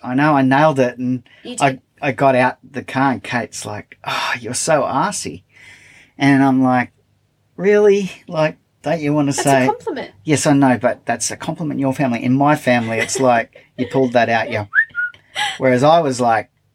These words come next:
Speaker 1: "It's not arsey, that's pure
Speaker 2: Skill.
Speaker 1: skill."
Speaker 2: Well, I, to be fair, we should, um, give a little bit of credit to Wayne.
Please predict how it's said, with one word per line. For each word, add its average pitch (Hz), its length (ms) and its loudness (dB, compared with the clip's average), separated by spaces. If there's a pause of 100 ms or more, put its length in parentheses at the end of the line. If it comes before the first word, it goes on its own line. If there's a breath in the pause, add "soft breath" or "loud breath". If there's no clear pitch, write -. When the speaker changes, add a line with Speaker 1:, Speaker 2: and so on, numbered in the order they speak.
(200)
Speaker 1:
"It's - 160 -16
not 277 120 -2
arsey, 139 380 -2
that's 151 320 -6 (120)
pure 135 200 -4
Speaker 2:
Skill. 240 400 -6
Speaker 1:
skill." 269 400 -4 (400 soft breath)
Speaker 2:
Well, 226 240 4
I, 214 280 0 (260)
to - 160 -8
be 214 100 -10
fair, 214 360 0
we 190 140 0
should, 185 280 -4 (160)
um, 180 220 -4
give 175 180 -8
a 156 60 -6
little 220 240 -2
bit 190 120 -2
of 165 140 -10
credit - 440 -6
to 170 580 -8
Wayne. 170 640 -4